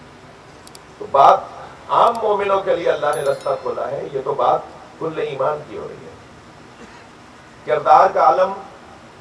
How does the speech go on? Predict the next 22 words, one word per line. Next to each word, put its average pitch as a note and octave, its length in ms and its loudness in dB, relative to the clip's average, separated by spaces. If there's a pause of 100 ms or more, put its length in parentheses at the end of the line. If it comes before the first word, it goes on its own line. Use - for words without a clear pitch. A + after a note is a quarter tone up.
(960)
ये F3+ 240 0
कि D3+ 460 -2 (480)
ये A3 100 4
बताएंगे G3+ 680 2
कि F#3+ 140 -6
किरदार C#3+ 420 2
किसे - 240 -12
कहते - 120 -8
हैं। - 360 -12 (1800)
मौला C3+ 280 6
अली E3+ 160 4
के F3 80 0
दरवाज़ा, D#3 560 4
मौला C#3+ 220 4
अली D#3 200 4
का D3+ 80 2
दरवाज़ा C#3 640 2 (280)
सबके F#3 300 2
लिए D#3 120 -10
खुला - 220 -2
होता - 300 -2
था। - 240 -14